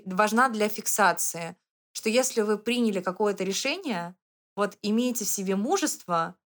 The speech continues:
переступить на следующие ступени и уже не оглядываться. И это относится ко всему. То есть, допустим, если вы решили себя улучшать там в плане речи, и вы сделали этот первый шаг, неважно, пришли ли вы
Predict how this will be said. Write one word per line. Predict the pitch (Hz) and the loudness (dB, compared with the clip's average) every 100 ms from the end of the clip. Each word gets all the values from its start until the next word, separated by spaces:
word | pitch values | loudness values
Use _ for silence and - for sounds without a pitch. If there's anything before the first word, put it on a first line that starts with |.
| _ | _
переступить | 214 214 - 233 254 233 - | -4 -4 -2 -4 -4 -4 -4
на | 196 | -6
следующие | 196 233 208 - 190 | -4 -2 -2 -4 -6
ступени | - 196 294 320 | -8 -8 -6 -4
и | |
уже | 196 208 | -4 -2
не | 220 | -2
оглядываться. | 185 185 175 160 165 - 175 _ _ _ _ - | -2 0 0 -2 -8 -10 -12 _ _ _ _ -2
И | |
это | 240 311 233 | 0 2 2
относится | 233 240 240 - | 2 -2 -2 -6
ко | 190 | -6
всему. | 190 - 208 185 160 - | -4 -4 -2 -4 -6 -8
То | |
есть, | 180 190 | -4 -4
допустим, | 196 226 226 202 | -2 -4 -4 -2
если | 233 247 196 | -2 -2 -4
вы | 196 | -4
решили | 208 - 233 202 | -4 -4 -4 -4
себя | 185 180 190 180 | -6 -4 -2 -2
улучшать | 180 185 208 185 | -4 -4 -4 -4
там | - 165 | -8 -10
в | - | -6
плане | 190 190 | -2 -2
речи, | 226 381 - 180 175 _ _ _ - | 0 -2 -2 -8 -10 _ _ _ -6
и | 208 | 0
вы | 233 | 0
сделали | 190 214 196 180 | 2 0 0 -2
этот | 180 - | -4 -4
первый | 208 190 | -2 -2
шаг, | 185 180 160 - | -2 -2 -2 -2
неважно, | 196 208 190 175 | 0 2 2 -4
пришли | - - 214 | -12 -8 -6
ли | 185 | -6
вы | 165 175 | -4 -4